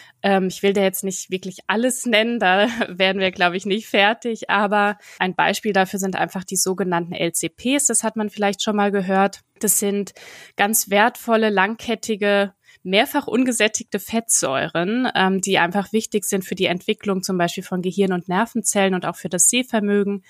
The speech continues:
Dann gibt's in der Muttermilch auch die sogenannten natürlichen Milchsäurekulturen. Die kennt man auch,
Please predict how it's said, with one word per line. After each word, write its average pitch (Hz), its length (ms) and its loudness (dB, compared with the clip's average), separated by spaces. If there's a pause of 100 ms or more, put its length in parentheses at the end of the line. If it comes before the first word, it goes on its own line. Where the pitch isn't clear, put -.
(160)
Dann 240 520 4
gibt's - 460 0
in 202 240 4
der 196 120 4
Muttermilch 202 800 0
auch 185 160 0
die 185 380 0
sogenannten 185 720 0
natürlichen 214 580 0
Milchsäurekulturen. 185 1400 0
Die 196 80 -10
kennt 214 320 -2
man 202 160 2
auch, 190 340 2